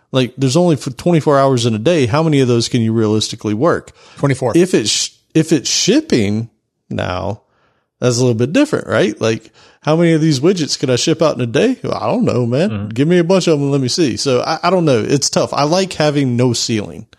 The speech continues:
Speaker 1: is what I like.
Speaker 3: Yep. But, uh, it's risky. Uh, you know, if you have a shipment that goes bad or something, well, especially once you get started and once you get more items, it's not so bad, but then you're doing a lot more work. You're having employees. And now it's like, did,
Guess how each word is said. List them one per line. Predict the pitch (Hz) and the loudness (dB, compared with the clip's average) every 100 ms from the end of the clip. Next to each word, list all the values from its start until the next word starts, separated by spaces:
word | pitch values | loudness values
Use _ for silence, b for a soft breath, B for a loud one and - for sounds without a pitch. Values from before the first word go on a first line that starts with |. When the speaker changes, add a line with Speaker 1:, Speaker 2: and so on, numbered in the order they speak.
| b b _ | b b _
Speaker 1:
is | 120 | -2
what | 110 | 0
I | 101 | -2
like. | 98 98 - _ _ _ | -2 -6 -10 _ _ _
Speaker 3:
Yep. | 117 113 - _ - | -10 -10 -12 _ -2
But, | 123 131 | 0 2
uh, | 123 120 113 | 0 0 0
it's | 107 - | 0 0
risky. | 135 - 92 92 _ - | 0 -2 -8 -8 _ -4
Uh, | 110 104 | -2 2
you | 107 | 2
know, | 104 | 2
if | 101 | 2
you | 110 107 | 0 0
have | 104 | 0
a | 104 | -2
shipment | 135 113 | -2 -2
that | 110 | 0
goes | 104 101 | 0 0
bad | 120 | 0
or | 120 | -2
something, | - 135 | -2 0
well, | 113 | 2
especially | 110 - 165 | 0 0 0
once | 147 110 | 2 2
you | |
get | 110 | -2
started | - 113 107 98 | -2 0 2 2
and | 101 | 2
once | 117 - | 0 0
you | 123 | -2
get | 110 110 | -2 0
more | 117 160 123 | 2 2 2
items, | 107 104 95 | 2 0 -2
it's | 95 | -2
not | 98 | -4
so | - | -2
bad, | 101 95 95 | -2 -2 -2
but | 98 | -2
then | 104 | 0
you're | 101 | 0
doing | 95 104 | 0 2
a | 98 | 2
lot | 98 | 0
more | 101 107 | 2 2
work. | 120 - | 2 0
You're | 107 95 | -2 -2
having | 98 98 | -4 -4
employees. | 101 101 120 113 113 101 | -4 -2 0 2 0 -2
And | 95 92 B B B | -6 -8 B B B
now | 107 104 | -2 0
it's | 110 113 | 0 0
like, | 107 - | -2 0
did, | 110 104 B | -2 -2 B